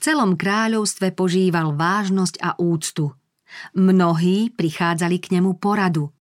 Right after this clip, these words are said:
Ešte za života Jezábel sa s ním prišiel radiť Jóram, izraelský kráľ. Pri návšteve Damasku ho navštívili poslovia sýrskeho kráľa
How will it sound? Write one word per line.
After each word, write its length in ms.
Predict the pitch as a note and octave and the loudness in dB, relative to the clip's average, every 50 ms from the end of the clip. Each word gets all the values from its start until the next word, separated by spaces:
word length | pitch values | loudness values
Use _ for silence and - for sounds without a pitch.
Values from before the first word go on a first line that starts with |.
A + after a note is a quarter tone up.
| _ _ _ _ _ _ _ _ _ _ _ _ _ - - - - | _ _ _ _ _ _ _ _ _ _ _ _ _ -18 -18 -8 -4
Ešte 320 | - G3 F3+ - - G#3 F#3+ | -2 -2 0 0 0 2 2
za 160 | E3+ F#3+ G3+ | 2 2 0
života 400 | G#3+ A#3 A#3+ G#3+ G#3 F#3+ - F3+ | 0 0 0 0 -2 -2 -2 -2
Jezábel 720 | E3 E3+ F3 G3 F#3+ F#3 F3 E3 E3+ E3+ D#3+ F3+ F#3 G3 | 0 0 0 0 2 2 2 2 2 0 0 0 0 0
sa 160 | F#3 - F#3 E3+ | -2 -2 -2 -2
s 80 | - | -2
ním 320 | - F#3 F3 F3 E3+ D#3+ E3 | 0 2 2 2 2 2 0
prišiel 560 | E3+ F#3+ F3 - - G3 F3+ F3 E3+ E3 E3 | -2 -2 -2 -2 -2 0 0 0 0 0 0
radiť 240 | E3+ D#3+ D#3+ E3 D3+ C#3+ D3+ D#3 | 0 0 0 0 -2 -2 -2 -2
Jóram, 560 | D#3+ D#3+ E3 E3+ F#3 G3 G#3 A3 A#3 A#3 A3 - - | 0 0 0 0 0 0 -2 -2 -2 -4 -4 -2 0
izraelský 720 | F#3+ F3 F3 F3 F3 F3 F#3 F#3 F#3 - - A3+ A3 A3 | 0 2 2 0 0 0 0 -2 -2 -4 -2 -2 -2 -2
kráľ. 480 | - - G3+ F#3+ F3+ E3 D3+ C#3+ C#3+ D3 - _ _ _ _ _ _ _ _ _ _ _ _ _ _ - - - - - | -2 0 0 2 2 2 0 -2 -6 -8 -14 _ _ _ _ _ _ _ _ _ _ _ _ _ _ -14 -12 -12 -10 -4
Pri 160 | - G3 G3 G3 | -2 2 2 4
návšteve 560 | G3 G#3+ B3+ C#4+ - - - A3 F#3 F3 E3+ | 4 4 2 0 -2 -2 -2 0 0 0 0
Damasku 560 | E3 F#3 A3 A3 G3+ F#3+ F3+ - - G#3 G#3+ | 0 0 0 0 0 0 -2 -2 -2 0 0
ho 80 | G#3 G3+ | 2 2
navštívili 720 | F#3 F3+ F3+ - - - G3 F#3+ F3+ F3+ F3 E3+ E3+ D#3+ | 2 2 0 0 -2 -2 0 0 2 2 2 2 0 0
poslovia 480 | - F#3 F#3 - G#3 G3 F#3 F3+ E3+ D#3 | 0 -2 -2 0 0 0 0 0 0 0
sýrskeho 720 | D3+ - - F3+ F3+ F#3 F#3 - - G3+ F#3 F#3 F#3 F3 | -2 -2 -2 0 0 0 -2 -2 -4 -2 0 0 0 -2
kráľa 640 | E3 - F3+ F3 E3+ E3+ E3+ E3+ E3+ E3 E3 D#3 | -2 -2 0 0 0 0 0 0 0 0 -2 -2